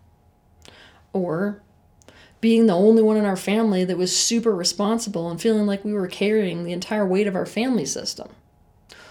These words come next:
Or growing up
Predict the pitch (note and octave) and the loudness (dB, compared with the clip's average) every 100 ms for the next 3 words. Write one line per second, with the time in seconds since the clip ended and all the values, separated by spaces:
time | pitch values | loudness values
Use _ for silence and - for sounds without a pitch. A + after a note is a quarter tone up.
0 | - - G3+ F#3 G#3 C#4 C4+ _ _ _ | -20 -6 -2 2 0 -2 -8 _ _ _
1 | _ _ _ _ F#3 G#3 A#3 C4 B3 A#3+ | _ _ _ _ -6 0 2 2 2 0
2 | A#3+ | -2